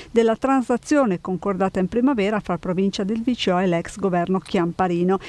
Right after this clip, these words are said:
I fondi, che saranno nella disponibilità provinciale nelle prossime settimane,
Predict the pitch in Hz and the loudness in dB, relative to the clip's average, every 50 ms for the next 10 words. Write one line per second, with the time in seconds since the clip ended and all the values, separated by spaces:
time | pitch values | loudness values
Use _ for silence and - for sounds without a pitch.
0 | - - - 196 - - 220 214 208 208 214 202 220 - - - 208 - - 190 | -16 -6 -6 -6 -2 0 2 2 2 2 0 0 -2 -6 -8 -10 -10 -6 -4 -2
1 | 185 180 190 196 190 190 190 185 180 185 185 180 208 240 - - - 233 214 208 | 0 0 2 2 2 2 2 2 2 0 0 0 0 -2 -2 0 0 0 0 2
2 | 214 190 208 208 208 - 233 220 220 240 214 208 226 226 226 - 269 247 233 208 | 0 0 0 0 0 2 0 0 0 0 -2 0 0 0 2 2 2 2 2 2
3 | 202 202 202 202 208 214 - 226 226 - - 247 226 226 - - 254 - - 277 | 0 0 0 0 -2 0 0 0 0 0 0 -2 0 0 0 0 -2 0 2 0
4 | 247 226 202 202 208 214 | 2 4 2 2 2 0